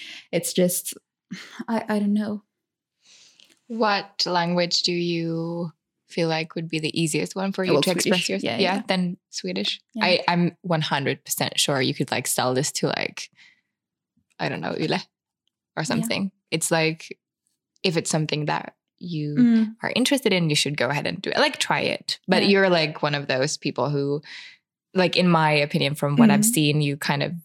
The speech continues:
Speaker 2: try out things and then it might work and it might not work. I
Speaker 1: Yeah.
Speaker 2: feel like every entrepreneur has to have that in them.
Speaker 1: Yeah.
Speaker 2: And just to, like, go ahead and do things without knowing exactly how it's gonna kind of,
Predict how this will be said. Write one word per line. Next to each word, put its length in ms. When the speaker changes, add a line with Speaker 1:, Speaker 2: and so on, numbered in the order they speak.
Speaker 2:
try 280
out 340
things 400
and 300
then 400
it 80
might 220
work 320
and 220
it 100
might 220
not 120
work. 220
I 60
Speaker 1:
Yeah. 100
Speaker 2:
feel 140
like 280
every 380
entrepreneur 640
has 360
to 260
have 420
that 320
in 220
them. 240
Speaker 1:
Yeah. 260
Speaker 2:
And 100
just 200
to, 120
like, 320
go 180
ahead 260
and 120
do 200
things 440
without 460
knowing 480
exactly 800
how 240
it's 300
gonna 460
kind 220
of, 280